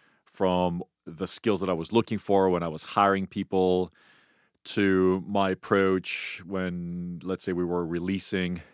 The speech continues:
um, something new on, on, on the website at Sonic Bids. Um, so much of that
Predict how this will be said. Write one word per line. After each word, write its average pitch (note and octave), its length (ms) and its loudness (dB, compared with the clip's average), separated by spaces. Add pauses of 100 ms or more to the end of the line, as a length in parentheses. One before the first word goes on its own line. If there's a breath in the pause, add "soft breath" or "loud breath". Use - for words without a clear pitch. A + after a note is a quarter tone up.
(220 soft breath)
um, E2 800 -4
something E2 540 -6 (420)
new F#2+ 500 2
on, F2 360 0 (420 soft breath)
on, F2+ 300 0
on F#2+ 100 -2
the F2 60 0
website F#2+ 400 2
at F#2 160 -2
Sonic F#2+ 340 0
Bids. F#2 540 0 (400 soft breath)
Um, F2 460 0 (180)
so - 520 6
much B2 300 4
of F2 380 0
that F#2 300 2